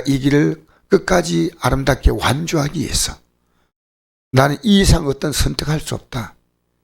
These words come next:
아름다운 노을을 바라보고 사는 거 아닙니다. 우리의 삶은 복된 사고입니다. 기억하십시오. 이게 예수 믿을 때 딱 자리를 잡는데, 하나님이 이걸 자리 잡게 하려고 수많은 과정을 지나게 합니다.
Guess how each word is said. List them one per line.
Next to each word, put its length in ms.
아름다운 560
노을을 300
바라보고 480
사는 240
거 80
아닙니다. 500
우리의 320
삶은 580
복된 640
사고입니다. 800
기억하십시오. 720
이게 240
예수 280
믿을 340
때 340
딱 220
자리를 280
잡는데, 320
하나님이 440
이걸 280
자리 280
잡게 280
하려고 480
수많은 840
과정을 420
지나게 340
합니다. 400